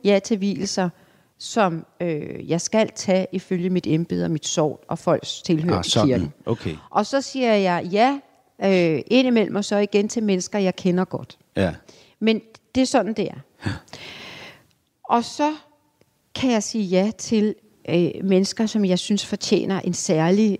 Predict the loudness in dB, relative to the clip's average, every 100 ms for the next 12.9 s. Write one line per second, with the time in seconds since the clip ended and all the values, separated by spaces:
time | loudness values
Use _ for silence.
0 | 2 4 4 2 0 -4 -8 -4 0 2
1 | 2 0 -2 -2 -2 -4 0 0 2 2
2 | 2 0 -16 -6 -4 0 0 0 2 2
3 | 2 -2 -2 -2 -2 -4 -2 0 4 2
4 | 0 _ _ _ _ -2 0 0 -4 -4
5 | 0 2 0 -4 -8 -8 -4 -4 -4 -4
6 | -2 -2 0 0 0 -2 -4 -8 -4 -4
7 | -4 -8 -12 _ _ -8 -2 0 0 -2
8 | -6 -10 -12 -10 -12 -16 _ _ -4 0
9 | 2 2 0 -2 -6 -12 -14 _ _ _
10 | _ _ -4 -2 0 -4 -8 _ _ _
11 | _ -2 0 2 2 0 -8 -6 -6 -6
12 | -10 -10 -6 -4 -4 0 2 2